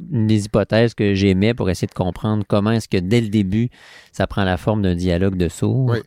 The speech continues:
Speaker 1: C'est, euh, c'est d'essayer de voir comment est-ce que ça a été cadré par les deux camps dès le début. Et à partir du moment où ces deux cadrages-là se sont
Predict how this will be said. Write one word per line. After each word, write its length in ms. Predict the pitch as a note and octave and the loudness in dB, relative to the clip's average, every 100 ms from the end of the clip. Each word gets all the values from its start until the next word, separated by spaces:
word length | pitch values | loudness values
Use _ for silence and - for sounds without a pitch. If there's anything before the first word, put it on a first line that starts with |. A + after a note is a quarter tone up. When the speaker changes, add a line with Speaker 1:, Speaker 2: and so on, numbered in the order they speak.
| - - - _ - | -14 -20 -20 _ -14
Speaker 1:
C'est, 420 | - - G2 - | -2 0 0 0
euh, 220 | F#2 F2 | 0 0
c'est 100 | G#2 | 0
d'essayer 300 | G2+ G2 A#2 | -2 0 0
de 40 | G#2 | 2
voir 220 | G#2 A#2+ | 2 2
comment 160 | - B2+ | 0 -2
est-ce 80 | - | -2
que 80 | |
ça 100 | A2+ | 0
a 40 | G#2 | 0
été 140 | A2 | 0
cadré 480 | A2 A#2 G2 F#2 A#2+ | 0 0 0 0 0
par 160 | B2 F#2+ | 0 0
les 120 | F#2+ | 0
deux 180 | F#2+ F#2 | 2 0
camps 240 | - A2+ | 0 -2
dès 140 | G#2 G2+ | 0 0
le 60 | |
début. 300 | F#2+ F2 F#2+ | 0 -2 0
Et 60 | C#3 | 0
à 60 | G#2 | 0
partir 320 | G#2 - C#3+ | -2 -2 0
du 80 | A#2 | 2
moment 260 | G#2 B2 | 2 0
où 40 | C3 | 0
ces 140 | G#2 | -2
deux 160 | G2 A#2+ | 0 0
cadrages-là 800 | A2+ G#2 F#2+ F#2+ F2+ F#2+ G2+ B2 | 2 0 0 0 0 0 -2 -2
se 100 | F#2+ | -4
sont 280 | - F#2+ | -4 -4